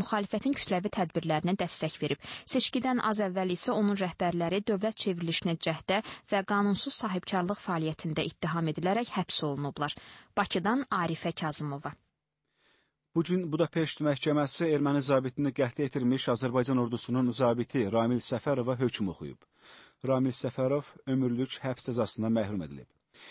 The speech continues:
Speaker 2: Leytenant Səfərov Budapeştdə iki min dördüncü ilin fevralında natonun seminarı vaxtı erməni zabitini balta ilə qətlə yetirdiyini boynuna alıb. O, qətlin səbəbini Dağlıq Qarabağ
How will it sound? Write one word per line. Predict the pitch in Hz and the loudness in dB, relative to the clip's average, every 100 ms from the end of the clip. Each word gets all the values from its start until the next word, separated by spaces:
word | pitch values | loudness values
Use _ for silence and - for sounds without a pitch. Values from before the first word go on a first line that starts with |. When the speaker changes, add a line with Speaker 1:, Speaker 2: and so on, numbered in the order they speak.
| - - - | -20 -20 -4
Speaker 2:
Leytenant | 151 - 165 165 | -4 0 0 0
Səfərov | - 160 151 143 147 - | 0 -2 0 0 0 -2
Budapeştdə | 135 139 139 - 156 143 | -2 0 -2 -2 -2 -2
iki | 151 | 0
min | 147 131 | 0 2
dördüncü | 131 123 123 135 | 2 2 0 0
ilin | 127 135 - | 0 -2 -4
fevralında | 139 127 123 123 120 120 104 110 | -4 0 2 2 2 2 0 0
natonun | 120 127 127 123 123 - | -2 -2 -2 0 0 -2
seminarı | - 123 117 120 | -2 0 2 2
vaxtı | 139 131 - 135 123 - - _ | 2 0 -2 -4 -6 -14 -20 _
erməni | 143 139 147 147 | 0 2 0 2
zabitini | 143 123 117 131 131 - | 2 0 -2 -4 -2 0
balta | 117 - 131 | 0 0 0
ilə | 113 107 - | 0 -2 -2
qətlə | 120 104 - 139 | -4 -4 -2 -4
yetirdiyini | 123 123 110 104 110 - | -2 -2 0 0 0 0
boynuna | 117 104 104 78 | 0 2 0 -2
alıb. | 65 - _ _ - - _ | -8 -20 _ _ -20 -20 _
O, | 139 123 | -2 0
qətlin | 135 117 127 123 110 | -2 -4 -2 0 0
səbəbini | 113 107 104 127 139 - | 0 -2 0 0 -2 0
Dağlıq | 131 127 135 | 0 0 -2
Qarabağ | 131 123 107 | -2 0 0